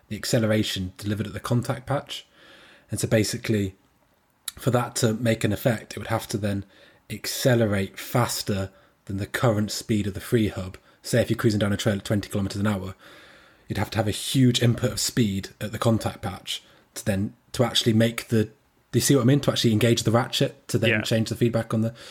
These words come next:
Speaker 1: so basically, I don't think the ratchet changed the feedback at the cranks like a lot of people think it does,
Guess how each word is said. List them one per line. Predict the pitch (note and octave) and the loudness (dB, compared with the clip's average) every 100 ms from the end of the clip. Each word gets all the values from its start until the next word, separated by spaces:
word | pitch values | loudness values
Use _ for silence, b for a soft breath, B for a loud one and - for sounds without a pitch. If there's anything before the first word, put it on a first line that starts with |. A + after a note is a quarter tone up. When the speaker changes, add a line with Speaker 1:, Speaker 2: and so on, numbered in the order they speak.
| B B B B | B B B B
Speaker 1:
so | - | 0
basically, | B2+ B2+ B2+ - A2 G2+ - _ _ _ _ - | 4 4 2 0 0 0 -8 _ _ _ _ -4
I | |
don't | A#2 B2+ | 2 2
think | B2 B2 A2 | 2 0 -2
the | G#2+ | 0
ratchet | A#2 - - G#2 - - | 0 0 -4 -6 -6 -12
changed | - A#2+ G#2+ G2+ - | -2 2 2 0 -4
the | B2+ | -4
feedback | A#2 G2+ G#2+ G2 - | -2 -2 -4 -10 -10
at | A2 | -10
the | - | -10
cranks | - - A#2+ G2 - | -6 0 0 -2 -6
like | G2 - | -8 -4
a | |
lot | G2+ G2+ | -6 -6
of | - | -8
people | G2+ F#2+ F#2 F#2 _ _ _ | -10 -10 -10 -14 _ _ _
think | - - A#2 G#2+ - | -12 -2 0 0 -4
it | - - | -8 -8
does, | F#2+ F#2+ | -8 -8